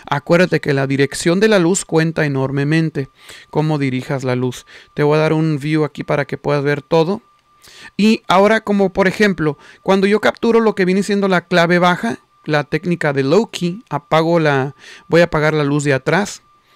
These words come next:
Esta luz la voy a bajar un poquito de aquí y la apago la luz de atrás. Esta luz de atrás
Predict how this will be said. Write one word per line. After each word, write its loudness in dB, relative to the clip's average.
Esta -2
luz -2
la 0
voy 2
a 2
bajar -2
un -4
poquito -4
de 2
aquí -2
y 0
la -2
apago 0
la 0
luz -2
de 2
atrás. 0
Esta 2
luz 2
de 4
atrás 0